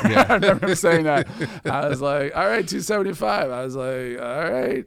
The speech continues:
Speaker 2: And, uh, that was it. Shook his hand. Actually did not shake his hand. Just looked at him. He looked at me. He's like, "We're done here. I'll see you around campus." And he said, "Oh, yeah, by the way, you need to move everybody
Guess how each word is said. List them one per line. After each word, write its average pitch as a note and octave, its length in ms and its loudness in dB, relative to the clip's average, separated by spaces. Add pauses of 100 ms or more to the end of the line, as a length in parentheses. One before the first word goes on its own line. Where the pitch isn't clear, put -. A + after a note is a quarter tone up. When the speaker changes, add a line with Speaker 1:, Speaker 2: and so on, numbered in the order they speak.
(160)
Speaker 2:
And, C3 440 -4
uh, C3+ 260 -4
that D3 100 -2
was D3 100 -4
it. - 180 -2 (300)
Shook - 240 -8
his B2+ 140 -10
hand. B2+ 320 -4
Actually A2 220 -8
did G2+ 100 -12
not G#2+ 160 -8
shake G#2 180 -10
his G#2 120 -10
hand. A2+ 360 -6
Just A2 220 -8
looked A2+ 240 -6
at A#2+ 180 0
him. B2+ 100 -2
He G#2+ 60 -8
looked A2+ 220 -8
at G#2+ 80 -6
me. A#2 80 -4
He's G#2+ 120 -6
like, G#2+ 80 -8
"We're A2 100 -4
done C3 200 -2
here. D3 340 -4
I'll G2 140 -8
see - 340 -6
you D#3+ 260 2
around E3 340 -2
campus." - 480 -10 (400)
And A2+ 180 -4
he A2+ 60 -4
said, A2+ 120 -4
"Oh, C3+ 60 0
yeah, B2 140 -2
by A#2+ 240 -4
the A#2 100 -4
way, A2+ 140 -4
you G#2+ 100 -4
need G#2+ 180 -6
to G#2+ 80 -8
move G#2 220 -4
everybody F#2 640 -8